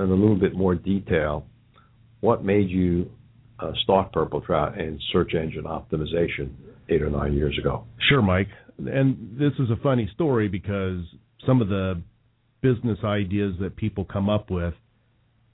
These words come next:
Speaker 2: happen on accident, and that's exactly what happened with Purple Trout. It was a business that was created purely on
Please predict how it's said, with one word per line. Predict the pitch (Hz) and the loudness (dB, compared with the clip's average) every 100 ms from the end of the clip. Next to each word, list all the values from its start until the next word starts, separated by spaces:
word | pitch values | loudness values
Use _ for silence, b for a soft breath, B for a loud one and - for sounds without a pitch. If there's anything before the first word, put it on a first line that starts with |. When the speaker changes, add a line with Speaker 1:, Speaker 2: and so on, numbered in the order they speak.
| _ | _
Speaker 2:
happen | - 95 101 98 90 85 82 - 101 | -6 0 0 2 2 2 -2 -4 0
on | 92 90 | 2 2
accident, | 90 90 - 82 76 65 - 110 | 0 0 -4 -4 -4 -6 -4 2
and | 98 | 6
that's | 101 101 | 6 4
exactly | 101 85 95 92 - 92 | 2 4 4 4 4 4
what | 87 85 | 4 4
happened | 85 85 85 85 | 4 2 2 2
with | 80 - | 2 0
Purple | - 92 82 | 0 2 2
Trout. | - 82 73 - | 2 2 2 0
It | 98 | 0
was | 87 92 82 - - b b b | 4 4 4 -2 -20 b b b
a | 92 | 2
business | 87 110 110 117 - | 4 2 2 0 2
that | 101 | -2
was | 92 90 - | 0 -4 -4
created | 107 95 90 92 87 _ _ - | -2 0 0 -2 -4 _ _ -2
purely | 120 104 101 95 | 2 4 4 2
on | 87 87 87 | 2 0 -2